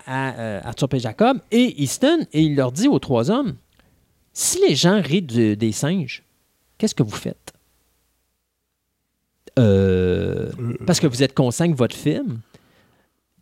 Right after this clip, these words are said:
Speaker 1: est basé sur les singes. Si les singes sont pas plausibles à l'auditoire puis que les gens en rient en partant, votre film vient de tomber.
Speaker 2: Oui.
Speaker 1: Je vous donne cinq mille dollars, vous allez me tourner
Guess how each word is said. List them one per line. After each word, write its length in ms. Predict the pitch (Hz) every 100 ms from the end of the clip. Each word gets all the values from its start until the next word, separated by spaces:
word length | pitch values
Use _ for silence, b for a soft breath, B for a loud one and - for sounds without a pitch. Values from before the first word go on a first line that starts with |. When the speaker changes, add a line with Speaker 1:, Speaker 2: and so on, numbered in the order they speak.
| -
Speaker 1:
est 120 | 180
basé 440 | 170 131 120 160
sur 300 | 190 - 160
les 100 | 117
singes. 420 | 110 196 196 - -
Si 260 | - - 202
les 140 | 156
singes 340 | - 202 226
sont 240 | 180 - 131
pas 140 | 151
plausibles 640 | - 151 135 123 175 180 123
à 80 | 123
l'auditoire 520 | 123 110 - 143 196
puis 80 | 165
que 120 | 143
les 80 | 131
gens 160 | 160
en 80 | 139
rient 200 | 120 160
en 40 | 113
partant, 320 | 117 - 196
votre 200 | 131 -
film 180 | 160 151
vient 140 | 123
de 60 | 110
tomber. 340 | 95 101 202 -
Speaker 2:
Oui. 160 | 135 127 - b b b b b b b b b _ _ _
Speaker 1:
Je 120 | - 175
vous 100 | 220
donne 200 | 302 330
cinq 300 | - 339 -
mille 200 | 330 240
dollars, 360 | 185 185 226
vous 240 | 202 170 170
allez 300 | 165 175 185
me 180 | 160
tourner 760 | 135 - 170 165 175 180 185 -